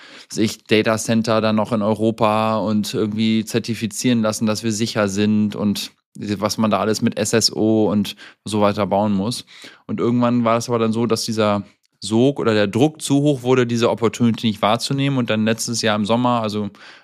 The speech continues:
eigentlich genau vor einem Jahr, haben wir dann praktisch den Switch gemacht und haben halt gesagt, „Okay, das Konsumerprodukt wächst einfach nicht so stark, dass es jetzt einem Venture-Use-Case gerecht wäre.“ Also dann müsstest du halt irgendwie von hunderttausend auf eine Million, auf zehn Millionen User kommen und diese, diese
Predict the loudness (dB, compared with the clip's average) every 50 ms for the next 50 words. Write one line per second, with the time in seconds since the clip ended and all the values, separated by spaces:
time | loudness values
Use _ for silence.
0 | _ _ _ -8 -6 -4 0 0 2 2 2 0 0 0 0 0 0 0 0 0
1 | 0 0 -2 -4 -8 -14 -20 -20 -20 -20 _ _ -4 -2 0 0 2 2 2 2
2 | 2 0 0 -2 -4 -4 -4 -4 -4 -4 -6 -2 -2 -2 -2 0 -2 -2 -2 -2
3 | -2 -2 0 0 0 0 0 -2 -2 -2 0 0 -2 -2 -2 -2 -2 -2 -2 -2
4 | -4 -2 -2 0 0 0 0 -2 -2 -2 -2 -2 0 2 2 2 2 2 2 2
5 | 2 2 2 0 0 -2 -4 -2 -2 -2 -2 -2 0 0 0 -2 -2 -4 -4 -2
6 | 0 2 2 2 2 -2 -4 -4 -4 -4 -4 -4 -4 -2 -2 0 2 2 2 2
7 | 2 0 0 0 0 -2 -2 -2 0 0 0 -2 -2 -2 0 -2 -2 -2 0 2
8 | 2 4 4 2 0 -2 -4 _ -10 -6 -4 -2 0 0 0 0 -2 -4 -4 -2
9 | -2 0 0 0 -2 -2 0 0 0 0 -2 -2 -2 0 0 0 0 0 0 0
10 | 2 2 2 0 0 0 0 0 0 0 0 0 0 0 0 0 0 0 0 0
11 | -2 -2 -2 -2 0 0 2 2 2 2 0 0 0 0 0 0 0 0 0 0
12 | 0 0 -4 -4 -4 -2 0 0 2 2 0 -2 -2 -2 -4 -2 0 0 0 -2